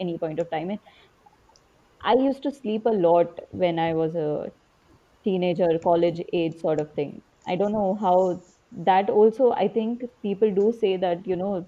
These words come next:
people tend to sleep a lot in that age because that is when their brain actually retains all the information. So I could just be, uh, lazing around, but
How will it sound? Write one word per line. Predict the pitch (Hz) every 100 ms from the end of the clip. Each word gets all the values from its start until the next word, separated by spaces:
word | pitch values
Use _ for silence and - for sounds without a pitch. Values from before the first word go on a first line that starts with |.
| -
people | 202 233 233 202 _
tend | 190 202 220
to | 233
sleep | - 196 202
a | 190
lot | 170 170 170
in | 180 175
that | 170 165
age | 185 190 185
because | 185 175
that | 170 165
is | 175
when | 180 180 185 - _ _ _
their | 180
brain | 160 175 190 196 -
actually | 180 - 180 185
retains | 170 160 185 180 175
all | 170 160
the | 160
information. | 156 - 160 151 156 - -
So | - - 156 _ _ _ _ _ _ _ _
I | 180 175
could | 190 165
just | 175 165 165
be, | 170 170 160 -
uh, | 160 156 - - 196 196 _ _ 247
lazing | 226 190 165 165 165 170
around, | 165 160 180 170
but | 151 -